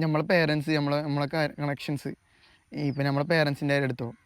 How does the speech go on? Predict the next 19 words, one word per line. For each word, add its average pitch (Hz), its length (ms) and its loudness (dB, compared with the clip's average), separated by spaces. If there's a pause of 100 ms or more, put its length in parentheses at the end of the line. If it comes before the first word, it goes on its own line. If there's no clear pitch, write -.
(380)
പിന്നെ 139 480 0
ഉമ്മ 127 500 -4
എന്നെ 131 220 -2
വളർത്തി 127 420 -6 (140)
പത്തിരുപത്തിമൂന്ന് 151 720 -2
വർഷമായിട്ട് 143 560 -4 (120)
നമ്മളെ 147 400 0 (180)
കെയർ 151 220 4
ചെയ്യുന്ന, 143 220 0
നമ്മളെ 135 200 -4
പേരൻസിനെ, 151 480 0
നമ്മളെ 147 180 0
വീട്ടിലത്തെ 156 340 0
എല്ലാവരുടെ 151 320 2
കാര്യം 147 160 2
എടുക്കുക. - 320 -6 (800)
എല്ലാവർക്കും 147 440 2
സ്വയം, 160 360 0 (260)
ഏ, 156 360 0